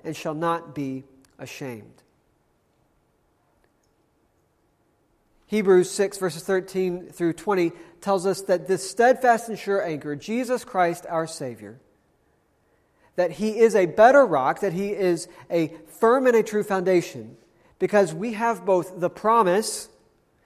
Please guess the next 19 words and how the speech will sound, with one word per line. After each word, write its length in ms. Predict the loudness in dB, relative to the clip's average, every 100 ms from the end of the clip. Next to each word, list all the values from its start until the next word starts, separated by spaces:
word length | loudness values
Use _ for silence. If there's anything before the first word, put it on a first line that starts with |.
| _ -4
and 400 | 0 0 -2 -4
the 80 |
promise 440 | -2 0 2 0 -2
keeper. 440 | -6 -6 -6 -10 -10 _ _ _ _ _ _ _ _ _ -14 0
In 80 |
our 100 | 2
time 280 | 4 4 4
in 60 | 2
Hebrews 300 | -2 0 -2
this 160 | -2
morning, 300 | -2 -2 0
I 100 | 0
want 200 | 4 4
us 80 | 2
to 120 | -2 -6
see 220 | -4 -4
three 320 | -4 -4 -4
things, 380 | -4 -8 -8 -10
pretty, 380 | -4 -4 -4